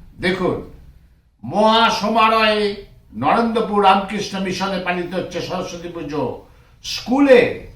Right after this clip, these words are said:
অ্যাসেম্বলি হলেও পুজোর আয়োজন করা হয়েছে মূলত একাদশ ও দ্বাদশ শ্রেণীর পক্ষ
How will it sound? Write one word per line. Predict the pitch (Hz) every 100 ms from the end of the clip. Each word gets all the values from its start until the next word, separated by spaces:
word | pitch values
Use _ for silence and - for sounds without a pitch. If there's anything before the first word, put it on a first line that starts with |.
| - - - - - -
অ্যাসেম্বলি | 131 180 202 220 202 202 202 170
হলেও | 165 175 175 175 170 -
পুজোর | 175 175 185 143 151
আয়োজন | 156 170 175 -
করা | 160 156 -
হয়েছে | 156 147 - 151 147 147 139 - - -
মূলত | 104 170 220 208 185 160
একাদশ | 175 190 175 175 170 - 151
ও | 143 135
দ্বাদশ | 131 196 180 -
শ্রেণীর | 156 156 143
পক্ষ | 160 -